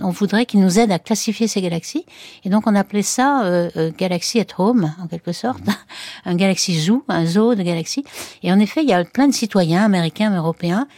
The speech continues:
qui, euh, prennent ce qu'on met sur Internet et puis classifient les galaxies. Donc ça, ça a été une étape. Pendant plusieurs années, on a classifié des millions de galaxies grâce aux astronomes amateurs.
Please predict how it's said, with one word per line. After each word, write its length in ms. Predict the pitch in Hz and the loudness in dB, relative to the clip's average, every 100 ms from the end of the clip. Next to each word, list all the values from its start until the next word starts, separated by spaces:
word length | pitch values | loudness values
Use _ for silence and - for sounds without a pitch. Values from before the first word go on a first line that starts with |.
| - - - | -20 -20 -4
qui, 320 | 233 247 226 | 2 2 0
euh, 100 | 185 | -6
prennent 440 | - - 262 233 190 | -4 0 2 2 0
ce 80 | |
qu'on 140 | - 196 | 0 0
met 160 | 202 | 0
sur 180 | 214 190 | 0 -4
Internet 480 | 180 180 175 208 269 214 | -4 -4 -2 -2 -4 -8
et 60 | |
puis 180 | - 214 | -10 -12
classifient 460 | - 226 233 - 247 | -6 -6 -4 -2 -2
les 80 | 208 | 0
galaxies. 420 | 196 196 - 170 - - - _ | -2 -4 -8 -12 -14 -20 -20 _
Donc 100 | 180 | -6
ça, 160 | - 277 | -2 0
ça 200 | - 202 | 2 0
a 60 | |
été 220 | 185 - 233 | 0 0 2
une 140 | 196 | 4
étape. 320 | 175 190 240 | 2 -2 -4
Pendant 220 | - 185 175 | -4 -4 -2
plusieurs 320 | 226 233 196 | 0 2 2
années, 320 | 185 214 311 | 2 2 0
on 140 | 220 185 | -2 -2
a 200 | 185 - _ | -4 -6 _
classifié 480 | - 226 208 - 160 | -8 -6 -4 -2 0
des 100 | 160 | 4
millions 220 | 254 254 | 6 4
de 40 | |
galaxies 400 | 202 180 - 269 | 2 -2 -4 -6
grâce 380 | 220 214 262 - | 0 0 0 -4
aux 160 | 190 185 | -4 -2
astronomes 400 | 196 - 202 185 | -4 -2 -2 0
amateurs. 340 | 170 160 226 | -4 -4 -6